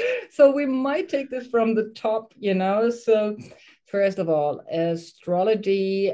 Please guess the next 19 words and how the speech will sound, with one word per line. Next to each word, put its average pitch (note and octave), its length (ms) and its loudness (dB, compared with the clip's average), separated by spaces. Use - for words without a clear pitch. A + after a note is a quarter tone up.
and F3 340 2
daily E3+ 300 4
calendars, E3 1000 -2
you F3 80 -2
know, F3 360 -2
everybody F#3 480 4
wants E3 280 0
to F3 100 0
have D#3+ 160 2
a D#3+ 60 2
horoscope, E3 760 0
I F#3 120 0
was F#3+ 180 -6
thinking G3+ 360 -4
these G#3+ 200 -2
days, A3 280 8
you F#3+ 80 0
know, F3+ 160 0
everybody, G#3 540 2